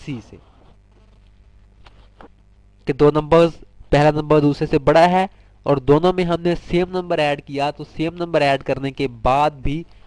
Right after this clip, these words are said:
वो पहला number जिसमें वो number add किया होगा, वो greater होगा दूसरे number से जिसमें number add किया है।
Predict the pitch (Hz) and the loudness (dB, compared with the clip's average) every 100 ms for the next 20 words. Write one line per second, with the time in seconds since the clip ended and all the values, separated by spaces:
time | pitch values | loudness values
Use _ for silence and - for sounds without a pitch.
0 | - 147 - 160 185 175 165 156 139 - | -10 -10 -6 -4 -4 -6 -6 -6 -6 -8
1 | 147 139 127 127 123 123 120 127 123 123 | -10 -10 -8 -6 -6 -6 -10 -10 -8 -8
2 | 117 135 139 139 127 131 135 190 170 135 | -8 -6 -6 -8 -10 -8 -6 -4 0 0
3 | 120 123 123 - 147 151 170 147 120 123 | 0 2 2 2 0 0 -2 -6 -6 -8
4 | 120 - 113 107 131 175 - _ - 113 | -8 -10 -10 -8 -6 -8 -10 _ -8 -8
5 | 107 - 101 92 101 | -8 -14 -16 -14 -16